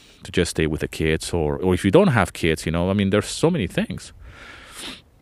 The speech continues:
Uh, but I, I don't respond to anybody. Like, I don't have to ask for permission from anybody. I don't have a boss. Or I don't ask for days off. Or can I please be completely,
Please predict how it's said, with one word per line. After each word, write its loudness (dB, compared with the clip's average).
Uh, 2
but 4
I, 6
I 6
don't 4
respond 4
to 2
anybody. 4
Like, 2
I 4
don't 2
have 0
to 0
ask 2
for 0
permission 0
from -2
anybody. -2
I 2
don't 4
have 6
a 2
boss. 4
Or 0
I 4
don't 4
ask 0
for -2
days 0
off. 0
Or -2
can -4
I -2
please -2
be -4
completely, -4